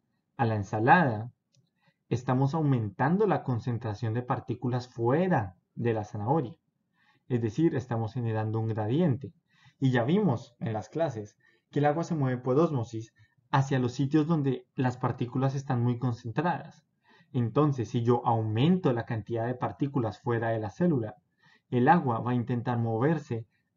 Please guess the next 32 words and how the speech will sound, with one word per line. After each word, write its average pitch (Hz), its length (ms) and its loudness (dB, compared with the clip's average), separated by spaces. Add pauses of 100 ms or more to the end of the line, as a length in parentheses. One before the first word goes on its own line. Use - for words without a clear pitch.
hacia 143 320 0
donde 117 380 0
hay 175 240 2
mayor 120 300 2
cantidad 107 340 -6
de 107 60 -8
partículas. 127 680 -6 (800)
Y 147 140 4
si 135 140 2
el 127 100 4
agua 139 260 4
se 170 100 -2
mueve 139 440 2 (240)
hacia 123 320 0
donde 117 260 0
está 113 460 -2
la 110 160 -4
sal 175 420 0
fuera 123 380 0
de 113 80 -2
la 107 100 -4
célula, 120 480 -4 (480)
va 127 380 4
a 127 100 0
deshidratar 120 800 0
la 113 100 -4
zanahoria. 139 560 -6 (800)
Sin - 180 -2
embargo, 180 340 2
veamos 123 260 0
la 110 80 -8
C. - 240 -14